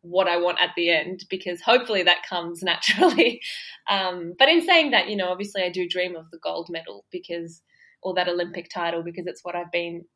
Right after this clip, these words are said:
dreaming about since I was a little girl. So there are little things that I do that are drawing me closer to that or that are linking me back to that dream goal. But on paper, I try and make sure that it's very much things I can control.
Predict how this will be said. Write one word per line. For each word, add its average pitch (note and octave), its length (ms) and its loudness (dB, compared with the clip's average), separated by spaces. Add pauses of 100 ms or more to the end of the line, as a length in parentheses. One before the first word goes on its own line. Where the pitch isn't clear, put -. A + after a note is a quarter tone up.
(100)
dreaming G3 420 2
about F#3+ 300 2
since G3 160 -6
I F#3 120 0
was F#3 140 -4
a F#3+ 60 2
little F3+ 280 -2
girl. F3+ 340 2
So F3 460 0 (260)
there G#3+ 100 4
are G#3 40 6
little G#3+ 300 4
things A3 360 0
that F#3+ 100 4
I F#3+ 140 8
do G3 400 0
that F3+ 120 2
are F3+ 120 0
drawing F#3 460 2
me F3 160 -4
closer F3+ 340 -2
to F3 180 -10
that F3 240 0
or E3+ 120 -4
that F3 120 -4
are E3+ 80 -4
linking F#3 420 -6
me E3+ 200 -8
back - 280 -2
to F3 160 -8
that F3 180 -2 (240)
dream F3+ 340 -4
goal. F3 460 -2
But - 160 -4 (480)
on G#3+ 180 2
paper, G3+ 440 2 (380)
I F#3 80 0
try F3+ 360 -2
and F3 220 -2
make E3+ 200 -4
sure F3 320 -6
that E3+ 120 -6
it's E3 180 -10
very F3 340 -2
much - 540 -8 (160)
things E3+ 200 -6
I D#3+ 80 -10
can - 160 -20
control. - 340 -16